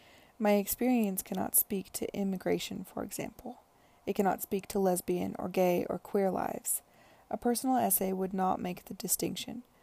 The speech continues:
That is not a diss. It is a difference. By interrogating my social location with a careful eye on thick description that moves between empirics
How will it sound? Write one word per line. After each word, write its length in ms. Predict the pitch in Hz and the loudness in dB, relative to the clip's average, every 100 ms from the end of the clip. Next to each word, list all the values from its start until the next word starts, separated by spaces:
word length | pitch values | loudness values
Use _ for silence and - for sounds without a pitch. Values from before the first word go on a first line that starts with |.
| _ _ _ | _ _ _
That 140 | - 190 | -2 0
is 100 | 185 | 2
not 160 | 185 | 0
a 80 | 180 | 0
diss. 540 | 185 - - - - - _ _ _ - | -2 -2 -2 -4 -6 -8 _ _ _ -6
It 100 | 175 | -2
is 140 | 165 | 0
a 60 | 165 | 2
difference. 720 | 190 190 - - - - - _ _ _ _ _ _ - | 0 -2 -8 -10 -6 -6 -6 _ _ _ _ _ _ 4
By 120 | 220 | 6
interrogating 640 | 214 220 240 254 277 285 | 6 4 2 4 0 0
my 100 | 285 | 0
social 420 | 277 - 196 - 214 | 0 0 -2 0 -2
location 560 | 214 - 185 - 185 | -2 -2 -4 -4 -6
with 140 | 190 180 | -6 -8
a 40 | |
careful 460 | - 190 208 - - | -6 -4 -2 0 0
eye 300 | 185 180 185 | 2 0 -2
on 140 | 190 175 | -6 -8
thick 340 | - 208 - | -6 -6 -6
description 600 | - 220 - 180 - 185 | -4 -4 -4 -6 -4 -4
that 120 | 185 | -6
moves 380 | - 190 196 208 | -4 -2 -2 -4
between 360 | - 214 202 190 | -8 -8 -6 -4
empirics 680 | 190 185 - 214 294 - | -6 -6 -2 -2 -2 -4